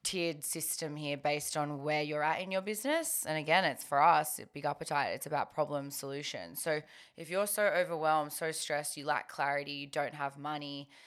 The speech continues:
and you just can't seem to even gain the time or the energy to invest into what's next, then that my first thing is systems.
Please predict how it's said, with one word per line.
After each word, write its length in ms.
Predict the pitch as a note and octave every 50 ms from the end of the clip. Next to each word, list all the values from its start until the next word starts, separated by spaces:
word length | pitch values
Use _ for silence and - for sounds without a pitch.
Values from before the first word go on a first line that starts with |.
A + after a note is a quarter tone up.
| - - _ _ -
and 200 | D#3+ D#3 D3 D3
you 100 | D3 C#3+
just 200 | C#3 E3 D#3 D#3+
can't 280 | - - E3+ D3+ - -
seem 220 | - D#3+ D3 C#3+
to 100 | - D#3 C#3+ - _ _ _ _ _ _ _ -
even 340 | - E3 D#3+ D3 D#3 D3+ C3 - _ _ _ _ _ _ _ - - _
gain 300 | - E3+ D3+ C#3+ C#3+ D3+ D3
the 60 | C#3+
time 520 | - - - - D#3 C#3+ C#3+ D3 D3 D3
or 80 | C#3 C3+
the 200 | C3+ - - -
energy 360 | D3 D3 C#3+ D3 - C#3+ C#3
to 120 | C3 C#3+ C#3+
invest 380 | C#3+ C#3 C#3+ C#3+ C#3+ - -
into 160 | C#3 C3+ -
what's 300 | D3 C#3+ - - - -
next, 420 | D#3 D#3 D3 G#2+ - - - - - - - - - - _ _ -
then 180 | E3+ E3+ E3+
that 100 | E3 D3
my 160 | D3 D#3 D#3 D#3
first 340 | - - D#3+ D#3 D#3 -
thing 220 | - D#3 D3 D3 D3
is 380 | D3 C#3+ C3+ - - - - -
systems. 680 | - - - C#3+ - - - - - - - - - -